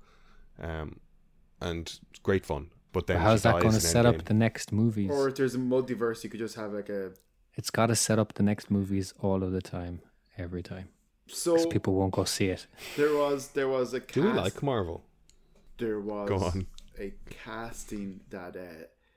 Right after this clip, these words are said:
Speaker 3: speculated that they had casted Namor for Black Panther two. Wasn't it?
Speaker 1: Namor?
Speaker 3: Yeah. Namor, I say Namor.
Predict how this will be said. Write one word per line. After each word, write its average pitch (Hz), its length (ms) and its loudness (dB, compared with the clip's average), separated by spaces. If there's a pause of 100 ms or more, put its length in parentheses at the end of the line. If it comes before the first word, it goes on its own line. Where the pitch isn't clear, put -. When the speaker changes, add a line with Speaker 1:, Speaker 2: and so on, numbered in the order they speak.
(420)
Speaker 3:
speculated 107 800 -6 (420)
that 90 280 -10 (920)
they 117 120 -6
had 104 160 -14
casted 101 400 -12
Namor 98 500 -8 (300)
for 90 500 -12 (420)
Black 92 280 -12
Panther 92 380 -16
two. - 320 -10 (1900)
Wasn't 110 280 -10
it? 202 120 -8
Speaker 1:
Namor? 196 520 -2 (500)
Speaker 3:
Yeah. 110 200 -10 (600)
Namor, 131 340 -8
I 151 40 -10
say 151 140 -12
Namor. 139 300 -8